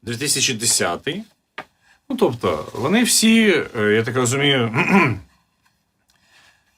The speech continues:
мінімум п'ятнадцять років виходить. Ні, дві тисячі тринадцятий, бачите? Значить, е, мінімум уже скільки років у нас? Дванадцять. Так. А цей,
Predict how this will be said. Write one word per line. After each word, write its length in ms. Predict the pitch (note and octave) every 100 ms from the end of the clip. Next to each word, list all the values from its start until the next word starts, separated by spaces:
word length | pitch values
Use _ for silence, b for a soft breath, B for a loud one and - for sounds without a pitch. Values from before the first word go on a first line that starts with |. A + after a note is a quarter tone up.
| _ G2+
мінімум 480 | A2 C#3+ D3 C3
п'ятнадцять 440 | B2 A#2+ A#2 A#2+ A#2+
років 300 | F3+ - - _ _ _ _ -
виходить. 580 | F#2+ F2 C#2+ - - - _ _ -
Ні, 100 | A#2
дві 160 | G2 A#2+
тисячі 280 | G3 -
тринадцятий, 640 | D#3 D#3+ A#2 F#2+ G2 G2 A#2
бачите? 480 | G2 A2 - D#2+ F2 _
Значить, 340 | A#2 A2+ B2 B B B B B _ -
е, 180 | F2 F2+
мінімум 840 | F2 E2 F2+ A2+ B2 B2 A#2 A2
уже 200 | G2+ G#2
скільки 320 | - F3 G#3+
років 280 | G3 G3 F3+
у 60 | E3+
нас? 280 | E3 - - _ _ -
Дванадцять. 600 | G2 A#2 C#3 F#3+ - - _ _ _ _ _ _ _ _ _ _ _ _ _ _ _ _ _ _ _ _ _
Так. 260 | C#3+ A2 - _ _ _ _ _ _ _
А 120 | B2
цей, 500 | A#2 - E3+ G#3+ A#3+